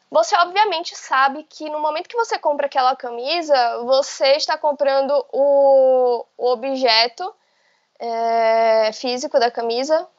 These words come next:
você pode revender aquela camisa, mas você não está adquirindo nenhum direito autoral em cima do Mickey, em cima da Disney.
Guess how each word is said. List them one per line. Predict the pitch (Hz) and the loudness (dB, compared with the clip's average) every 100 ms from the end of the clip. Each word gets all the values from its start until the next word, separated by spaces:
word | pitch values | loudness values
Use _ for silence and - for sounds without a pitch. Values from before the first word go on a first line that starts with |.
| _ - | _ -2
você | 240 262 | 0 2
pode | 247 247 | 0 2
revender | 269 269 277 262 240 269 | 2 2 0 0 0 0
aquela | - 240 254 | 0 -2 -2
camisa, | 269 269 262 294 370 _ _ _ _ - | -6 -6 -6 -6 -8 _ _ _ _ -8
mas | 302 330 311 | -2 0 0
você | 339 349 370 | -2 -4 -4
não | 330 339 381 | -2 -2 -4
está | 392 - 277 311 330 - | -6 0 2 2 0 0
adquirindo | 277 302 - 330 302 320 | -2 -2 -8 -8 -8 -8
nenhum | 302 302 349 | -6 -6 -4
direito | 339 349 320 277 320 359 | -6 -4 0 0 0 -4
autoral | 320 339 359 294 269 269 277 294 | -4 -2 0 2 4 4 4 0
em | 294 302 | -4 -8
cima | - 285 277 285 277 | -10 -6 -2 0 0
do | 262 277 277 | 2 2 4
Mickey, | 269 285 320 - 339 320 320 _ - _ | 2 -4 -6 -4 -2 -2 -4 _ -20 _
em | 277 | -12
cima | - 294 | -4 0
da | 277 277 | 4 2
Disney. | 277 285 254 220 220 226 | 2 -4 -4 -6 -10 -12